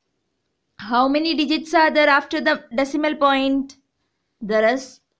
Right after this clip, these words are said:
one digit. So, when we are writing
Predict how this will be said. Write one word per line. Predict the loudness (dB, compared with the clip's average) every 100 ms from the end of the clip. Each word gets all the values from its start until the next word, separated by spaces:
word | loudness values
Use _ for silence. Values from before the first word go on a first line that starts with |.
| _
one | -2 2 2 2 -2
digit. | -4 -8 -18 _ _ _ _ _ _ -14
So, | -2 -2 0 -2 -2 -6 _ _ _ _ -6
when | -2 0
we | 2
are | 2
writing | 2 0 -2 -2 -4